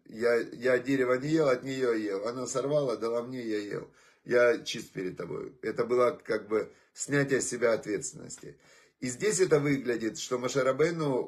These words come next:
когда он говорил еврейскому народу, что он не зайдет в землю Израиля, он им сказал: «Из-за вас».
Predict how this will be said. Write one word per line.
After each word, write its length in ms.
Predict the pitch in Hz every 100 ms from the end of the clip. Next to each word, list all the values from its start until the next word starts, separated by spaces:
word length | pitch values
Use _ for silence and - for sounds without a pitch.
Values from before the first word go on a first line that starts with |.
| -
когда 260 | 110 117 127
он 100 | 127
говорил 360 | 123 123 123
еврейскому 480 | 120 123 113 113 110
народу, 420 | 117 120 107 98
что 320 | 95 - 107
он 240 | 95 123 117
не 80 | 113
зайдет 400 | 117 117 117 98
в 60 |
землю 320 | 110 110 113
Израиля, 560 | 117 143 196 180 107 - _ _ -
он 180 | 147
им 120 | 165 143
сказал: 500 | - 127 147 139 135
«Из-за 380 | 131 117 113 120
вас». 480 | 110 87 - -